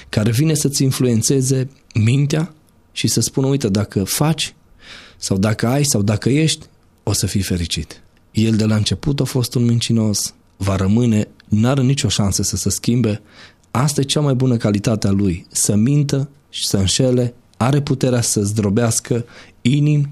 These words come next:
să zdrobească sentimente, relații și așa mai departe. Însă eu, când m-am îndepărtat de biserică, de Dumnezeu,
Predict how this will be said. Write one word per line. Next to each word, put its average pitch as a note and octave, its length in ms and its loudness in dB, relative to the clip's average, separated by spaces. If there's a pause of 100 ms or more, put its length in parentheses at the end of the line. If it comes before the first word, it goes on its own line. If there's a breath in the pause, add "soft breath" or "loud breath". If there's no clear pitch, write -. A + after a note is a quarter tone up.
(100)
să - 160 -2
zdrobească G2+ 580 0
sentimente, A#2 840 0
relații G2+ 600 0
și - 100 -6
așa G2 180 -2
mai F#2+ 160 0
departe. F2 540 -4 (840 loud breath)
Însă D#3 240 2
eu, D#3+ 140 2
când F3 160 0
m-am F3 160 2
îndepărtat D3 680 2
de A2+ 260 0 (200)
biserică, G2+ 800 0 (440)
de G2+ 100 0
Dumnezeu, G#2 600 0